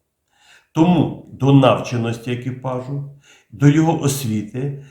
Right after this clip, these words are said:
в-, висовувались завжди дуже високі вимоги. Дуже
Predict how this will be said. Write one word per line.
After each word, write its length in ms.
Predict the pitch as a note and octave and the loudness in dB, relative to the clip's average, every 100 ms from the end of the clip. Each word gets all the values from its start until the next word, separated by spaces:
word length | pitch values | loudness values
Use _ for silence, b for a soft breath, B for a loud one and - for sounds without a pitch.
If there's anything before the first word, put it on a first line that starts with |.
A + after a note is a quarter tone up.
| B _ | B _
в-, 800 | A2 G2+ F#2+ F#2 F#2 A2 G#2 F#2+ | -12 -12 -12 -14 -10 -8 -8 -6
висовувались 560 | A2 - C#3 D3+ D#3 D3 | -8 -4 -2 0 -2 -4
завжди 400 | G2+ F#2+ G#2 B2+ | -6 -8 -6 -6
дуже 280 | G#2+ A#2 A2+ | -6 -6 -6
високі 420 | G2+ - A#2+ B2 | -8 -10 -8 -6
вимоги. 500 | A#2 C3+ G2 - D2 - _ _ _ b b b b b - | -2 -2 -2 -8 -14 -20 _ _ _ b b b b b -16
Дуже 440 | G#2 D#3+ C3+ C#3 | 0 4 6 4